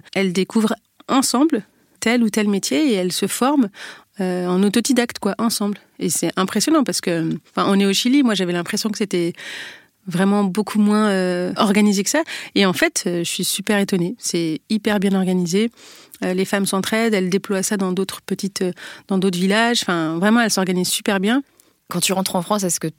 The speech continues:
Speaker 2: t'envisages de retourner dans la banque ? Qu'est-ce que t'as envie de faire ?
Speaker 1: J'ai surtout pas envie de revenir dans la banque. <laughs> Mais je, <laughs> je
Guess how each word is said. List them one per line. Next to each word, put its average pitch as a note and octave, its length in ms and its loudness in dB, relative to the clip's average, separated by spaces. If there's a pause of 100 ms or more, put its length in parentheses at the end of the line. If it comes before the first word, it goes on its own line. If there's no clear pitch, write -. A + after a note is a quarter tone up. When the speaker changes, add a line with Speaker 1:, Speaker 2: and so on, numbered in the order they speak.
(340)
Speaker 2:
t'envisages D#3+ 480 0
de D#3+ 500 2
retourner D#3+ 480 0
dans D#3+ 140 0
la D3+ 120 0
banque ? C4 560 2 (200)
Qu'est-ce - 140 -2
que F#3 80 0
t'as F3 100 -4
envie D3 160 -2
de - 60 -8
faire ? - 320 -8 (200)
Speaker 1:
J'ai A3+ 160 4
surtout D#4+ 500 -2
pas C4 200 2
envie B3+ 140 2
de A#3 80 0
revenir A3 260 4
dans G#3 100 6
la G#3 120 4
banque. B3+ 280 2 (300)
<laughs> F4+ 300 -2
Mais A3 280 2
je, G#3+ 200 4
<laughs> E4+ 680 4
je A#3 140 2